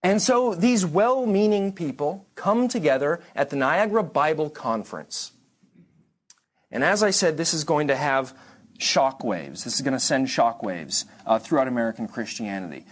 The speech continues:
Because from the Niagara Bible Conference, the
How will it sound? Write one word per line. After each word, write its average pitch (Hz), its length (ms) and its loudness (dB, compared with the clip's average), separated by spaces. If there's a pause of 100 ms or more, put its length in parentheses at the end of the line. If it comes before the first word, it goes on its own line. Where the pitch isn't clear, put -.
(140)
Because 151 260 -2
from 143 180 -2
the 131 80 2
Niagara 240 460 2
Bible 180 420 2
Conference, 135 880 -2 (2250)
the 185 260 2